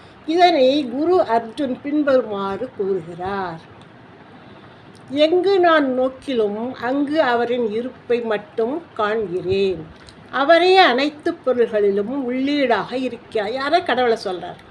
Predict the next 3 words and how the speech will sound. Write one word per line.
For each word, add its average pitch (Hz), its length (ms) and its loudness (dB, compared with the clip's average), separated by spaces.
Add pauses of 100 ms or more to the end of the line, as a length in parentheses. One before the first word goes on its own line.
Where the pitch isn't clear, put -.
(540)
"அவரே 302 640 6
சூரியனின் 302 840 0
கதிர்களாய் 247 920 0